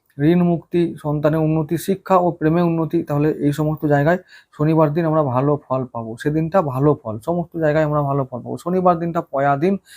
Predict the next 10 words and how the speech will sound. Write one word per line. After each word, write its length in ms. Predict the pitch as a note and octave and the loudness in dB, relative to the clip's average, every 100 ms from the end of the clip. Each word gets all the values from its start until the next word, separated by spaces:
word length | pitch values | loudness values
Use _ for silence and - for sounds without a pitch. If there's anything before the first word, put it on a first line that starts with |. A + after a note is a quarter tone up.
| - - | -20 -6
শুভ 320 | - F#3+ F#3+ | 4 6 6
দিন 220 | D#3+ G3+ | 4 0
মকর 300 | D#3+ C3+ D3 | -2 -4 -4
রাশি, 220 | C#3+ C#3 D#3+ | -4 -2 -4
মকর 280 | C3+ B2+ C#3 | -4 -6 -6
লগ্নের 240 | B2+ B2+ | -4 -4
জন্য। 280 | B2+ B2 G#2+ _ - - - | -4 -6 -6 _ -20 -14 0
তাহলে 300 | D#3 F#3 G3 C#3+ | 4 4 2 0
ওই 120 | D3+ | 0
চার, 240 | D3 D3 | 2 0